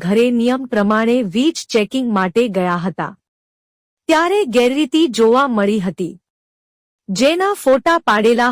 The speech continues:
હતા. આ સમયે ગ્રાહક અને તેના અન્ય સાથીદારો હાજર હતા, જેમણે ઉગ્ર વાતચીત કરી. દીપ્તિબેને કહ્યું હતું કે મને એવું કહેવામાં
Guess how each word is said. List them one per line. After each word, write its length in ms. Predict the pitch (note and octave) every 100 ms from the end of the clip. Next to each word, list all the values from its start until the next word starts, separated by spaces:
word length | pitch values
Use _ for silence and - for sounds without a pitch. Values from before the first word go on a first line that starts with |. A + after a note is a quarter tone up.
| G3+
હતા. 240 | F3 E3+ - _ _ _ _ _ _ _ _ -
આ 200 | D4 G4 -
સમયે 340 | C#4+ C#4 E4 E4
ગ્રાહક 520 | A3+ A3+ A#3 D#4 - - A3+
અને 140 | A#3+ B3+
તેના 340 | - A3+ A#3+ A#3+ -
અન્ય 360 | B3 D4 F#4 F#4+
સાથીદારો 640 | - G#3 - C#4+ G#3+ G3 A3+ B3+
હાજર 400 | - G3+ G#3 A#3 F#3+
હતા, 200 | F3+ D#3+ - _ _ _ _ _ _ _ _ -
જેમણે 460 | F#3+ C#4+ E4 G4+ G#4 C#4+
ઉગ્ર 180 | B3 D#4+ F4 A3
વાતચીત 580 | G#3+ A#3 - D4+ - -
કરી. 320 | A#3 B3 C4 -
દીપ્તિબેને 760 | G#3 D#4 - F4+ D4+ D#4 D#4+ D4+
કહ્યું 420 | A3 F#3 B3 D4+
હતું 320 | A#3+ G3+ C4 -
કે 160 | A#3+ A3+
મને 280 | G3+ A3 C4 _ A#3+
એવું 220 | C4 F4 E4
કહેવામાં 680 | A3+ G3 A3+ A3+ B3+ C4+